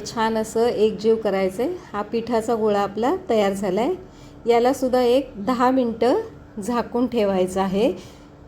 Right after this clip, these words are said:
दहा मिनिटांनी आपण आता याच्या पुऱ्या तयार करायला घ्यायच्या आहेत. या पिठाच्या गोळ्याचा आता आपण एक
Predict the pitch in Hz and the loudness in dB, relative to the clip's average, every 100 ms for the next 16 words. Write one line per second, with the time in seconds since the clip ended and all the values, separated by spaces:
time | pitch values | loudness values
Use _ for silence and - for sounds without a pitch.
0 | - - - - - - - - - - | -20 -20 -20 -20 -20 -20 -20 -20 -20 -20
1 | - - 196 185 226 254 269 233 220 214 | -20 -10 -4 0 2 4 2 0 0 0
2 | 220 208 214 202 190 208 196 202 262 - | 0 -2 -2 -2 0 0 0 0 -2 0
3 | 240 220 214 214 202 190 190 185 180 185 | 2 4 2 2 0 0 -2 0 0 -2
4 | 196 185 180 170 165 160 - - - - | -4 -4 -6 -6 -6 -8 -14 -20 -20 -20
5 | - 240 233 240 226 233 226 247 226 208 | -2 0 0 -2 0 0 2 0 2 2
6 | 208 208 220 214 214 214 220 220 269 | 0 0 -2 -2 -4 -2 -2 0 0